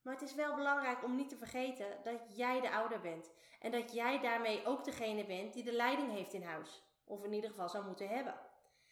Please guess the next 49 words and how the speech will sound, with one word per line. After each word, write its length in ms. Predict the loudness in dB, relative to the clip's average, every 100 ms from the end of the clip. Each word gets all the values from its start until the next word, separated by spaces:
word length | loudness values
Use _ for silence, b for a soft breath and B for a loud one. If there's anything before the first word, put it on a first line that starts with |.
| b
Weet 140 | -4 -2
je, 60 |
het 100 | 0
is 140 | -2 -2
niet 120 | -2
de 60 | -2
bedoeling 420 | 0 0 0 0
dat 140 | -2
je 60 | -4
bent 180 | -4 0
overgeleverd 640 | 0 0 0 2 2 0
aan 120 | 0
de 80 | 0
nukken 380 | 0 0 0 -2
en 100 | -4
grillen 500 | -4 -2 2 2 0 -4
van 320 | -4 -2 -4 -6
een, 200 | -6 -6 -6
een 140 | -10 -10
kind, 320 | -6 -6 -6
van, 280 | -6 -6 -6 -8 -16
weet 260 | -8 -6 -4
je, 140 | -6 -6 B B
die 140 | -4
bepaalt 420 | -2 0 2 2
hoe 140 | 0 -2
jullie 180 | -2 -2
dag 220 | -4 -2
verloopt. 520 | -4 -4 -8 -14 -20 B B B
Je 120 | -4 -2
hoeft 160 | 0
niet 180 | 0 4
alles 200 | 4 4
aan 120 | 2
je 80 | 2
kind 180 | -2 -4
te 80 | -4
vragen 460 | -2 2 2 2
of 120 | -2
toestemming 460 | -2 -4 -2 -2 -2
te 80 | -8
vragen. 420 | -6 -6 -6 -10 B B -8
Je 120 | 0
bent 200 | 2 2
hem 180 | -2 -4
echt 260 | -6 -6 -4
geen 180 | -4
verklaring 460 | -4 -4 -4 -2 -4
schuldig. 520 | -6 -8 -10 -12 -20